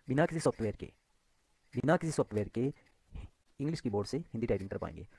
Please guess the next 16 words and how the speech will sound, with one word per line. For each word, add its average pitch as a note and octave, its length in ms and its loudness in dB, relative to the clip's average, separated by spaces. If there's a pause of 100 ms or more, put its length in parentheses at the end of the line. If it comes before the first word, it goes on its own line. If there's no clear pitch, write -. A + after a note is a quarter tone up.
(140)
तो C3 60 -8
सबसे - 200 -6
पहले B2+ 200 2 (1000)
दोस्तों, A2+ 420 -2 (340)
आपको B2 200 0
setting C3 240 -2
में A2+ 60 -2
जाना G#2 160 -2
है। A2+ 160 -4 (1120)
Setting C3 420 0
में C3 120 0
आपको B2 440 0 (280)
language A#2 340 2
में A#2 100 -2
जाना G#2+ 200 -2
है। G#2+ 160 -4